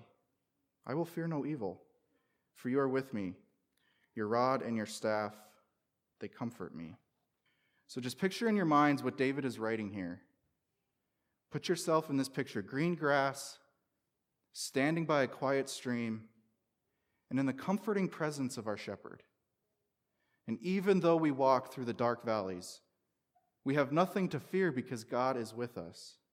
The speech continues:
Is there a better description of God's peace? Where is your peace found?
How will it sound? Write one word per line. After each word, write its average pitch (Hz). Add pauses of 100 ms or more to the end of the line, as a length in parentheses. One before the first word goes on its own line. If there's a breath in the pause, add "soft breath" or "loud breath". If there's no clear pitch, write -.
(1120)
Is 135
there 226
a 214
better 220
description 190
of 131
God's 139
peace? - (1600)
Where 180
is 185
your 170
peace 113
found? 95